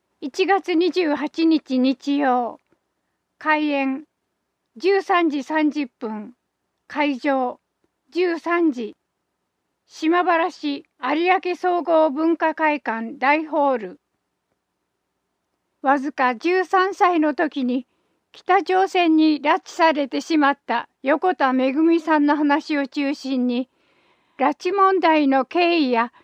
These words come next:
被害者家族の救出活動などを描いたドキュメンタリー映画です。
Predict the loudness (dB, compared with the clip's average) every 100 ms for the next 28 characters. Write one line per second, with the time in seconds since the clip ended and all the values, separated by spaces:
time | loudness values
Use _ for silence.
0 | _ _ -6 0 0 0 -2 -4 0 0
1 | 0 2 2 2 2 2 2 0 -6 -2
2 | -2 -2 -2 2 2 2 0 -2 -2 -2
3 | 0 0 0 -4 -8 -8 _ _ _ -2
4 | 0 2 0 2 2 2 2 2 2 0
5 | 0 0 0 0 -2 -2 -6 -10 -20 _